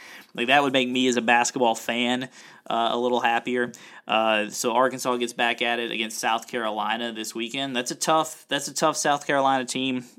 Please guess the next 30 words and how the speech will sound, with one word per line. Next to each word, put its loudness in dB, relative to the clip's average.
uh, 4
they're 2
gonna -2
face -2
this -8
weekend. -6
Um, -4
we'll -4
get -2
you 2
another 4
rabid 4
reaction 0
after -2
that 2
one. -4
Uh, 4
as 4
always, 2
uh, 4
thank 0
you -2
guys 8
for 0
listening 2
so 6
much. 6
We 2
appreciate 2
it. 2